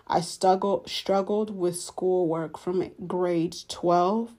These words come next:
grades second grade all the way to grade twelve.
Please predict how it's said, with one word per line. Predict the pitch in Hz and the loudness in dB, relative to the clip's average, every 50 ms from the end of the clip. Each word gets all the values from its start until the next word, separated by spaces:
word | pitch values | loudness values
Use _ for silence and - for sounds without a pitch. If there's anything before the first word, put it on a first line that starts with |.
| - - 185 170 | -12 -10 -4 2
grades | 180 185 185 180 175 170 165 165 - - - - - | 4 6 8 8 8 6 4 2 -2 -10 -14 -14 -12
second | - - - 196 202 - 240 226 | -6 -2 0 0 0 0 0 -2
grade | 202 185 185 190 185 | 0 2 2 2 2
all | 160 165 170 170 | 4 4 4 4
the | 165 170 | 4 2
way | 175 175 175 | 2 2 2
to | 165 165 | 2 0
grade | 165 165 160 156 151 - - | -2 -2 -2 -2 -2 -4 -6
twelve. | - - - - 62 71 - - | -6 -6 -4 -4 -4 -6 -6 -10